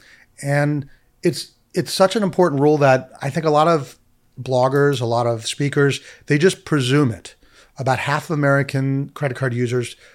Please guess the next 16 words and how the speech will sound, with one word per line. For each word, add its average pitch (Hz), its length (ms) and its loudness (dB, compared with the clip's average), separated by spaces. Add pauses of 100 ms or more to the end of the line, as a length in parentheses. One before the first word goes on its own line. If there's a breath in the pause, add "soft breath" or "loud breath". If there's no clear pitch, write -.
(140 soft breath)
avoid 131 320 -2
interest 131 320 -2
by 127 100 -4
paying 123 280 -6
their 123 180 -6 (180)
balance 117 300 -8
in 147 100 -2
full 131 180 -4
every 113 120 -2
month, 110 320 -10 (340 loud breath)
and 151 180 -2
about 151 200 2
half 139 300 -2
of 135 80 0
them 131 200 2
will 127 440 2